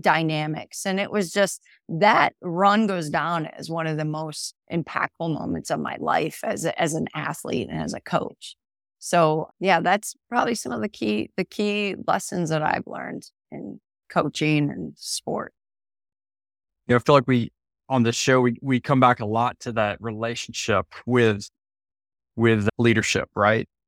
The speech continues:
Speaker 2: We talk, we talk a lot, Marcy and Phil and I talk on the podcast, but Marcy, you and I talk a lot about that relationship piece. It seems to be, you know, we hear about it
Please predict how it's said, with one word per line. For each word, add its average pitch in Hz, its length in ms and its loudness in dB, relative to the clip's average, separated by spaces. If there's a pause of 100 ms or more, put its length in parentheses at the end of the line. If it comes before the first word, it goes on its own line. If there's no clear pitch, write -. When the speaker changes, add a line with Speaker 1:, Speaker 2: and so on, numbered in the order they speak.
(140)
Speaker 2:
We 165 220 4
talk, 135 300 6
we 151 160 6
talk - 260 4
a 107 60 0
lot, 101 220 2
Marcy 117 380 -4
and 98 120 -2
Phil 113 120 4
and 107 80 4
I 101 100 2
talk 101 300 2
on 95 100 -6
the 95 80 -6
podcast, 104 440 0
but 107 80 -4
Marcy, 113 280 2
you 117 60 2
and 117 100 2
I 123 80 2
talk 120 220 0
a 107 40 0
lot 101 160 4
about 107 220 0
that - 160 -8
relationship 117 680 -2
piece. - 360 -8 (500)
It 131 160 -2
seems 160 380 2
to 135 120 2
be, 117 500 4 (680)
you 123 80 4
know, 117 40 6
we 147 200 6
hear 123 220 4
about 107 280 2
it 110 180 -10